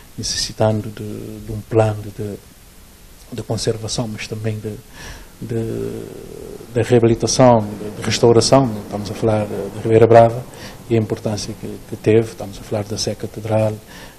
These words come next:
eh, a zona do Terreiro e outros edifícios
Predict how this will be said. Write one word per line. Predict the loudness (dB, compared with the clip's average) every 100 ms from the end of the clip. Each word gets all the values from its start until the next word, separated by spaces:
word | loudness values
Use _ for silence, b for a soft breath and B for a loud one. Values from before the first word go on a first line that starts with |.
| -18
eh, | -14 -12 -10 -12 -12 -12 -12 -12 -14 -14 -14 -12 -8
a | 0
zona | 2 2
do | -2
Terreiro | -6 -2 4 4 4 -2
e | -2
outros | 0 0 -2 -8
edifícios | -10 -10 -8 -8 -8